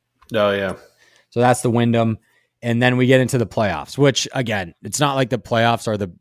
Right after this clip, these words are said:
Speaker 2: Players or the Genesis or major championships, but the playoffs is usually pretty fun.
Speaker 1: Yep.
Speaker 2: Um, what's gonna hurt Rory not winning the Open Championship more is when he wins the fucking FedEx Cup again. And I gotta be like, "Well,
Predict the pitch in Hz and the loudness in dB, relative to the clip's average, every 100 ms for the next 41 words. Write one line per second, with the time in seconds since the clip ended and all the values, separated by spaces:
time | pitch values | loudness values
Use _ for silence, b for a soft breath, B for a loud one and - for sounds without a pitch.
0 | _ - 117 110 107 107 98 98 92 90 | _ -4 0 2 2 0 0 -4 -4 0
1 | 104 104 - 107 107 107 95 95 90 87 | 2 0 2 0 0 0 2 4 4 2
2 | - B B B _ _ _ _ _ 104 | -2 B B B _ _ _ _ _ -2
3 | 101 107 107 - 113 123 120 - 131 - | 0 2 0 2 0 0 -4 -4 -6 -6
4 | 147 165 226 196 127 104 107 120 110 101 | -8 0 4 4 2 -6 -6 -2 -2 -2
5 | 92 95 87 - 80 85 - _ - _ | -4 -4 -6 -6 -8 -8 -12 _ -20 _
6 | _ - _ _ _ _ - 110 104 101 | _ -20 _ _ _ _ -4 -2 0 0
7 | 95 90 90 _ _ 143 135 165 147 131 | -4 -6 -8 _ _ -10 -4 0 2 4
8 | 139 131 - _ _ 120 120 120 110 110 | 4 2 -4 _ _ -2 2 4 2 0
9 | 110 104 107 104 101 101 - 98 101 104 | -2 -2 0 0 0 0 0 0 2 0
10 | 101 98 90 95 104 117 95 98 95 92 | 0 -4 -2 2 4 4 0 0 0 0
11 | 95 87 - 90 - 87 101 87 - - | -2 -4 -4 -4 -4 -4 -2 -2 -6 -8
12 | 76 80 73 73 78 78 78 78 78 76 | -8 -6 -10 -8 -4 -4 -4 -4 -4 -6
13 | 76 85 78 | -2 0 -2